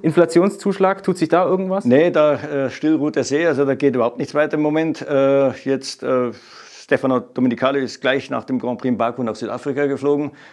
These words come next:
Speaker 2: Äh, ich würd mal sagen, wenn er den weiten Weg nach Südafrika angeht, unterschreibt er den Vertrag, weil für irgendwelche Vorverhandlungen schickt er irgendjemand anderen. <laughs> Da kommt nicht der Boss.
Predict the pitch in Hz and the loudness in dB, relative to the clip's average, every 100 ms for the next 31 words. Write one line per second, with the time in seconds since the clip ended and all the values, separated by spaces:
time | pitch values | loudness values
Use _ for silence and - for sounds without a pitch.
0 | _ - 131 123 139 135 113 127 127 107 | _ -2 -2 0 -2 0 0 0 0 -4
1 | 95 127 123 117 120 113 123 120 120 123 | -2 0 0 0 0 0 0 -4 -4 -6
2 | 131 117 113 120 113 110 117 113 113 - | -4 -6 -4 -6 -4 -4 -2 -2 -4 -8
3 | _ _ - 120 113 117 123 110 107 117 | _ _ -8 -6 -4 -2 -2 -4 -2 0
4 | 120 131 - - - - 117 110 120 110 | 0 0 -2 -20 -14 -2 -2 -2 -2 -2
5 | 113 120 117 123 127 113 117 117 113 135 | -2 0 0 0 -2 0 -2 -2 -4 -6
6 | - 117 - 131 120 120 117 117 143 143 | -4 -6 -4 -2 0 0 2 2 2 2
7 | 120 147 - - 120 113 156 143 143 156 | -2 -8 -12 -6 -4 0 -2 0 -4 0
8 | 123 139 151 | 0 2 0